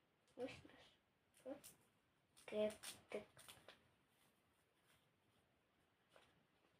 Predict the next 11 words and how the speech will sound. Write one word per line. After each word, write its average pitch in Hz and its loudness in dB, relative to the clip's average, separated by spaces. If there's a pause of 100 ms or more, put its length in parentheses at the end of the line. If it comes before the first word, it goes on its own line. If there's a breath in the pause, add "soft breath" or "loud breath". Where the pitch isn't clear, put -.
(1300)
І 285 6
тут 269 12 (100)
нам 240 12 (100)
попадається 233 8 (1700)
такий - -2
метелик. 349 12 (1500)
Правда, 262 12
я 240 12
зробила 247 12
маленьке 214 10
місце, 381 10